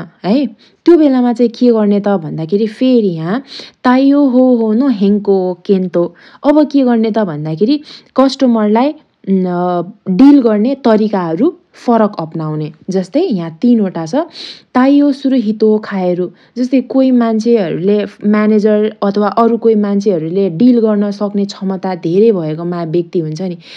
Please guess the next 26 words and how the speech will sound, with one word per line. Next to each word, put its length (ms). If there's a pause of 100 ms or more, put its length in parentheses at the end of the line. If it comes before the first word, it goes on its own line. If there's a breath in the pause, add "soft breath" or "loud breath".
(160 loud breath)
त्यस्तो 240
मान्छेलाई 440
डिल 240
गर्न 260
पठाउने। 480 (380 loud breath)
अथवा 340
"ताइयो 540
सुरु 260
बासियो 580
खाएरु", 440 (460 loud breath)
कतिपय 360
अवस्थामा 560
चाहिँ 200 (140)
ठाउँ 320
चेन्ज 320
गर्दाखेरि 560
पनि, 300 (260 loud breath)
ओके, 220
एकान्तमा 760
लगेर 400 (420 loud breath)
राम्ररी 420
बुझाउँदाखेरि 720
पनि 100
बुझ्ने 400
कन्डिसन 500
हुन्छ, 240